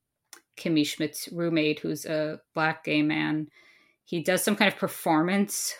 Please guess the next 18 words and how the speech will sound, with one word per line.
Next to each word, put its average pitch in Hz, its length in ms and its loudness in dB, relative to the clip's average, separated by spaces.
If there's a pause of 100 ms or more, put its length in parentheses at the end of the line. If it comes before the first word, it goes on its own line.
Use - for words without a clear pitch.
where 165 340 4
he's 156 500 2
a, 147 220 -2 (320)
like, 156 200 -4
a 151 60 -4
geisha, 196 540 0 (840)
and 156 540 4 (400)
it's - 200 -4
problematic. 156 720 4 (960)
And, 180 240 -2
and 185 140 2
that's 185 180 4
the 175 100 2
point, 151 500 0
like, 151 260 -4
of 170 180 -4
the 156 300 -4
episode. - 520 -6